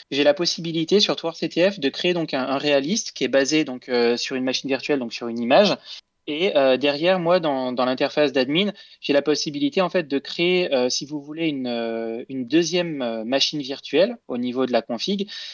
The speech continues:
et, euh, de dire que, euh, que cette machine virtuelle, elle a une machine master. L'idée, en fait, c'est de pouvoir, en fait, créer un, un réseau, euh, un réseau de machines. Donc, ça me permettrait, par exemple, hein, d'avoir une machine master qui est exposée publiquement.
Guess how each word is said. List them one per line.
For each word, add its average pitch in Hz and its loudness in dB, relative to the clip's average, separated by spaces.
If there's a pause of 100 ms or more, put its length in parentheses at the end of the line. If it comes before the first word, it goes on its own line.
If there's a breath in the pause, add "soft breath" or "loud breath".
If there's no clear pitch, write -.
(120)
et, 170 2
euh, 135 8
de 135 0
dire 156 -6
que, - -2
euh, 120 6 (280)
que 135 2
cette 160 0
machine 156 -2
virtuelle, 156 2 (300 loud breath)
elle 139 4
a 156 6
une 160 0
machine 151 0
master. 147 0 (600)
L'idée, 147 2
en 170 2
fait, 185 -6
c'est - -18 (140)
de 143 -2
pouvoir, 160 0
en 151 -2
fait, 160 -2
créer 156 -4
un, 120 -6
un 131 -2
réseau, 156 0
euh, 110 -6
un 127 -2
réseau 139 0
de 143 -8
machines. 185 0 (340 loud breath)
Donc, 139 0
ça 147 2
me 135 -2
permettrait, 139 2
par 135 -6
exemple, 156 0
hein, 180 0 (360 loud breath)
d'avoir 143 4
une 147 0
machine 143 2
master 156 2
qui - -6
est 123 0
exposée 127 -8
publiquement. 123 -4